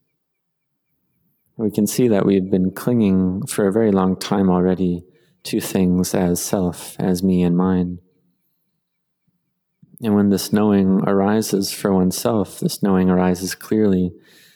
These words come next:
that it's in reality empty and not self,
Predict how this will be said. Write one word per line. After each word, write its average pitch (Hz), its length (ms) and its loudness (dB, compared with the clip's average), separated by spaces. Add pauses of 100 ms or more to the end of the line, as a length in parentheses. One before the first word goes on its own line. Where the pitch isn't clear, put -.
(360)
that 95 180 -2
it's - 420 -4
in 104 200 -2
reality 95 540 2
empty 117 480 -4
and 98 180 0
not 95 240 0
self, - 520 -4